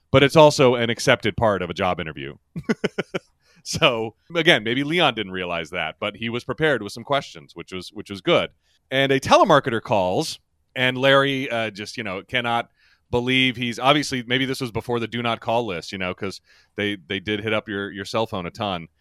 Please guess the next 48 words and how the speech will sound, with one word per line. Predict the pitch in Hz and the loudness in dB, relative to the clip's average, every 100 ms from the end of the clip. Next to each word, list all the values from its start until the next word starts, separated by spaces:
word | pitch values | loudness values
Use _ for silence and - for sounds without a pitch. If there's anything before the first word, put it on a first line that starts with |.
| _ _ _ | _ _ _
Leon | 117 160 175 135 135 | -2 4 6 6 2
remarks | 123 123 120 123 | -2 0 0 0
that | 123 107 | -4 -2
he | 156 143 | 0 2
has | 131 117 | 2 0
the | 107 | -6
same | - 143 147 143 | -2 0 0 -4
phone | - 151 127 95 90 90 _ _ _ | -2 2 2 0 -4 -10 _ _ _
as | 104 110 104 98 | 0 0 0 0
Larry. | 110 92 78 69 _ _ _ _ - | 0 0 -4 -8 _ _ _ _ -6
Meanwhile, | 151 151 139 131 127 | -4 0 2 2 0
Cheryl | 117 - 165 160 165 127 | -2 2 4 6 4 2
is | 120 - | -4 -4
sick, | - 190 220 - - _ _ _ - | 2 2 2 -6 -18 _ _ _ -4
and | 127 127 127 127 123 120 | -2 0 -2 -2 -4 -6
Larry, | 120 151 185 170 139 135 143 - - | -4 0 2 2 0 -2 -4 -8 -6
uh, | |
is | 113 113 113 113 | -4 -4 -4 -4
up | 120 - | -4 -2
there | 120 | -4
kind | 113 123 | -2 -2
of, | 123 - | -4 -6
you | 127 | -6
know, | 113 107 | -4 -4
taking | 131 123 | -4 -4
a | 117 | -4
little | 113 | -4
bit | 110 | -6
of | 107 | -4
care | 117 110 | 0 0
of | 107 | 0
her, | 110 110 | -2 -2
and | 101 | -4
he's | 123 117 | -6 -8
excited | - 147 147 143 | -4 0 2 2
at | |
the | 120 | -2
prospect | - 110 - 110 | -4 -4 -4 -8
of | 110 113 | -8 -6
Leon | 120 113 110 | -2 -2 0
or | 156 156 | 4 4
Loretta, | 135 127 151 139 | 4 4 4 2
who | 131 120 | 0 -2
also | 147 175 156 | -2 -2 -2
has | 120 107 | -2 -4
a | |
job | 104 95 95 | -4 -4 -4
interview, | 95 90 | -6 -4